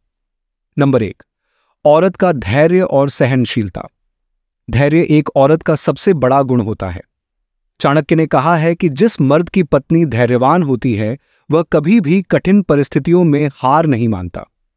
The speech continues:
एक धैर्यवान औरत अपने परिवार के लिए एक ढाल की तरह होती है। चाहे कितना भी बड़ा तूफान आ जाए, वह अपने धैर्य से उस परिस्थिति को संभाल लेती है। धैर्य न सिर्फ परिवार के आर्थिक संकटों में काम आता है,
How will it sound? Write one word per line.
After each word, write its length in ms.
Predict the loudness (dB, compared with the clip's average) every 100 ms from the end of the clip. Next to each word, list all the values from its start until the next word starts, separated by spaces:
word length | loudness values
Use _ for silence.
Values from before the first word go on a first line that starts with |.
| _ _ _ _ _
एक 160 | 0 2
धैर्यवान 580 | 0 2 2 2 2 2
औरत 400 | 2 2 0 0
अपने 280 | -2 0
परिवार 500 | 0 0 2 2 2
के 180 | 2 0
लिए 320 | 2 0 0 0
एक 300 | 0 0 -4
ढाल 340 | 0 2 2
की 140 | 0 -2
तरह 220 | 0 0
होती 320 | -4 -6 -6
है। 160 | -6 -10 _ _ _ _ _ _ _
चाहे 260 | -2 0 0
कितना 360 | 0 0 0
भी 180 | 2 0
बड़ा 280 | 2 2 0
तूफान 480 | 0 -4 0 0 0
आ 80 | 0
जाए, 340 | 0 -2 -4 _ _ -2
वह 140 | 0
अपने 360 | 0 0 0 0
धैर्य 480 | 0 2 2 2 0
से 220 | 0 0
उस 240 | 0 -4
परिस्थिति 520 | 0 -2 0 -2 0
को 160 | 0 -2
संभाल 420 | 0 0 2 0
लेती 320 | -2 -4 -6
है। 140 | -8 -10 _ _ _ _ _ _ _ _ 0
धैर्य 260 | 2 4
न 120 | 2
सिर्फ 240 | 2 0 0
परिवार 500 | 0 2 2 2 2
के 180 | 0 0
आर्थिक 500 | 0 0 0 -4 -2
संकटों 480 | -2 -2 0 2
में 160 | 2 0
काम 300 | 0 0 2
आता 240 | 0 -4
है, 220 | -4 -6